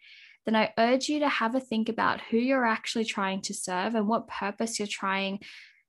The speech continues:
to fulfill by letting that boundary down. Because at the end of the day, without our boundaries, we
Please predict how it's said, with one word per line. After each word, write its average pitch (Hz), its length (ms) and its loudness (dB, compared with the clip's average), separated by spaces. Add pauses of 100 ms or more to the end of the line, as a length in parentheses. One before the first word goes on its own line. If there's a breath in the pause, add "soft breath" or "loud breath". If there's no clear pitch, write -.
(140)
to 247 120 4
fulfill 214 720 2 (420 soft breath)
by 214 120 6
letting 208 340 6
that 185 180 0
boundary 185 440 -2
down. 180 340 -8 (840)
Because 220 260 -2
at 220 100 -4
the 226 120 4
end 226 120 6
of 233 60 4
the 233 100 2
day, 196 440 2
without 214 400 2
our 226 120 2
boundaries, 202 840 -2 (420 loud breath)
we 214 520 2